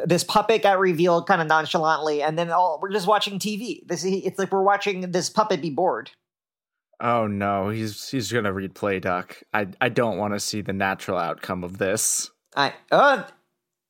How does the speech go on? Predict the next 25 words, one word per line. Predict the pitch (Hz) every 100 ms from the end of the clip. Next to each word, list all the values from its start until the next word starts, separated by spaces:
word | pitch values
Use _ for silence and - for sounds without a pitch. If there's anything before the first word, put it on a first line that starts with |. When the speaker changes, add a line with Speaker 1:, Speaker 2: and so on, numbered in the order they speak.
| _ -
Speaker 1:
that | 180
is | 202 170
some | 170 147 139 135 127
duck | 120 208 -
puppet, | 247 240 240 240 240 -
anthropomorphized | - 196 208 208 208 214 208 240 220 233 233 214 226 226 233 -
human | 240 220 233
nudity. | 196 139 127 123 135 _ _ _ _ -
Speaker 2:
Mm. | 120 120 120 120 113 104 - _
Speaker 1:
Oh | 190 240
my | 214 165
God, | 185 170
we're | 190
just | 208 175
masturbating | 190 196 214 196 180
immediately. | 151 151 311 - 113 - 147 _ _ -
Speaker 2:
<laughs> | 139 - 220 - - 226 - 190 - - _ -
Uh, | - - - -
that's | 156 160
Speaker 1:
Oh, | 262
Speaker 2:
some | 214
Speaker 1:
wait, | 226
Speaker 2:
intense | 151 247
Speaker 1:
no. | 165
Speaker 2:
masturbation. | 127 131 117 123 131 98 92 90